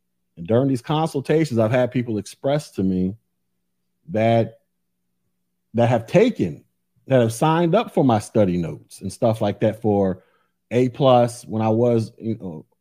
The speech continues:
my, uh, my A plus stuff and other things. And, but they feel like they, they, they, they need more.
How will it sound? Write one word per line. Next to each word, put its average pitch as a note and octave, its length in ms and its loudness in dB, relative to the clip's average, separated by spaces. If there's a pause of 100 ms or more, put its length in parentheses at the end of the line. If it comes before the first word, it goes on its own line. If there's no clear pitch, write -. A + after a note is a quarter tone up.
(120)
my, G2+ 160 -2
uh, G#2+ 180 -4
my G#2+ 160 -4
A B2 120 0
plus A#2+ 280 0
stuff A#2 380 -2
and F2 100 -6
other D#3 180 -2
things. F#2+ 520 -6 (1600)
And, A#2 560 0 (320)
but A2 120 -6
they C3 140 -2
feel D3 240 0
like B2+ 300 2
they, B2+ 160 0
they, A#2 180 -2
they, A#2 320 -4 (100)
they A#2 160 0
need D#3+ 220 0
more. C#3+ 480 2